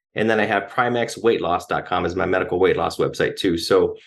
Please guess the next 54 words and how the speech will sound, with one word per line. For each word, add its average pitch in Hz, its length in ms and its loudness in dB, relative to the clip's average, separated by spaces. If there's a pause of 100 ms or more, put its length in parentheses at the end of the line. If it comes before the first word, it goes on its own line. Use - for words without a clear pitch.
(200)
those 165 200 4
are - 20 0
my 147 100 4
two 151 160 2
main 131 220 2
sites. 143 440 -2
And 117 180 -2
I've 107 100 -2
got 113 140 0
a 98 40 -2
ton 151 220 -2
of 131 80 0
stuff 117 240 -4
on 110 80 -2
social 113 340 0
media. 113 420 2
You 107 60 -2
know, 107 100 -4
you 101 100 -8
talked 113 200 -2
about 101 140 0
YouTube 110 320 -2
earlier. 107 220 2
I've 101 60 0
got 101 180 -2
tons 117 180 -4
of 104 60 -8
videos 107 300 4
on 95 180 0
free, 120 320 -4
free - 160 0
stuff 123 260 0
on 104 100 0
YouTube, 120 480 0 (460)
uh, 104 200 2
Instagram, 107 440 -2
Facebook. 107 480 0
I - 40 -4
got 95 140 -2
a 98 40 -2
lot 101 180 -2
of 98 60 -6
content 104 400 -4
out 95 120 -2
there. 104 120 -2
People 101 240 -2
just 90 100 -10
wanna 95 140 2
watch 104 320 2
and 98 80 0
listen 101 140 -2
to 98 120 0
me 90 40 -2
talk. 123 340 -2